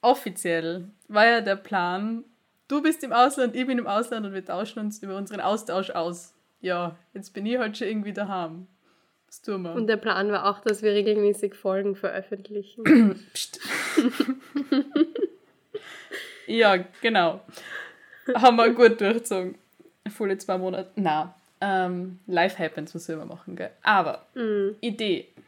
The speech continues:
Speaker 1: Vorschlag. Was ist, wenn du noch weiter die Welt erkundest von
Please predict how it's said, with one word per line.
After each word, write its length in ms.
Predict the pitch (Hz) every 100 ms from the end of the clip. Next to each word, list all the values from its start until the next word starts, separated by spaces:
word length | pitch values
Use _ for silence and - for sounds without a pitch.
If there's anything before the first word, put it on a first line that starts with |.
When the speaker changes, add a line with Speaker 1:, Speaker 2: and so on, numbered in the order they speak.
| _ _
Speaker 1:
Vorschlag. 420 | - - - - - - _ _ _ _
Was 220 | 196 196 -
ist, 440 | - - - - _ _ -
wenn 340 | 208 202 202
du 280 | 214 240 262
noch 200 | 247 185
weiter 280 | 180 185 202
die 160 | 190
Welt 180 | 180 170
erkundest 500 | 190 202 208 196 202
von 420 | - 190 185 208